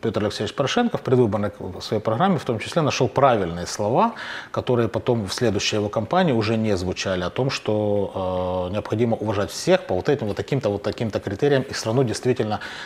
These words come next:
какая-то затёрто, уже говоря, там, сшивать. Да?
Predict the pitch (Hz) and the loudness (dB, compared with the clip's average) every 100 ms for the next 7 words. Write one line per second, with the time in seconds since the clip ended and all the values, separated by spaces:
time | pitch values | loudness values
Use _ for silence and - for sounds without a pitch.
0 | - - 107 107 - - - - - - | -10 -4 -2 -2 -4 -10 -20 -20 -12 -2
1 | 113 143 - 139 110 113 107 98 104 104 | 2 2 6 4 4 2 0 0 0 2
2 | 131 147 101 95 - - 127 107 87 - | 2 2 0 0 0 4 4 2 -4 -12
3 | - - - - - - - - 127 190 | -20 -18 -16 -14 -14 -16 -14 -2 2 2